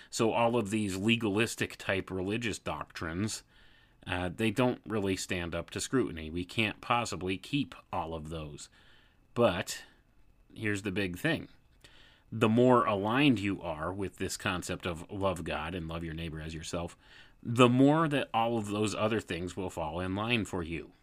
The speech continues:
Now, we're not perfect, and we could never be perfect.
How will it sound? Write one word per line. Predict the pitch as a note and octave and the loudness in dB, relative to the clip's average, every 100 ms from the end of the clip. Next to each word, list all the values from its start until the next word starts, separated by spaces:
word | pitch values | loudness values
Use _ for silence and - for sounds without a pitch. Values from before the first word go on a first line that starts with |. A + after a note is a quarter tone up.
| _ - _ _ _ - - | _ -20 _ _ _ -20 -6
Now, | A#2 A#2 | 6 8
we're | A#2 | 8
not | A#2 A2+ - | 4 0 -4
perfect, | - E2+ - F2+ - - - | -6 -6 -6 -10 -10 -20 -14
and | - G#2+ | -4 -2
we | G#2 F#2 | 0 -2
could | F#2+ | -4
never | F2+ A2 G2 | -2 0 0
be | E2 E2 | -2 -4
perfect. | - F#2+ D2+ D#2 - - | -6 -8 -8 -12 -16 -18